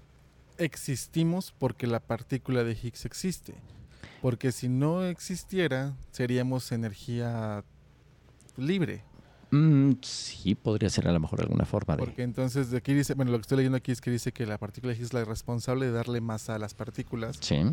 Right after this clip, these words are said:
Speaker 1: Las partículas forman los átomos, los átomos forman las células, bla, bla, bla, bla, bla.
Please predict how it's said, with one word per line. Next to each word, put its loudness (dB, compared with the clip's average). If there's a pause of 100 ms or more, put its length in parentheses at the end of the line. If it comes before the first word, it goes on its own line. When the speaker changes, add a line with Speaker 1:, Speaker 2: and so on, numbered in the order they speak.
Speaker 1:
Las -8
partículas -2
forman -2
los -4
átomos, -2
los -8
átomos -6
forman -4
las -4
células, -4
bla, -4
bla, -4
bla, -6
bla, -6
bla. -6